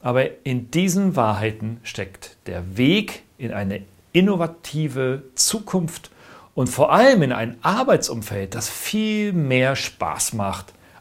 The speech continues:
als das Verwalten von heute.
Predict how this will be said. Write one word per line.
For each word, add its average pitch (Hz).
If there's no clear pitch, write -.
als -
das 101
Verwalten 107
von 117
heute. 92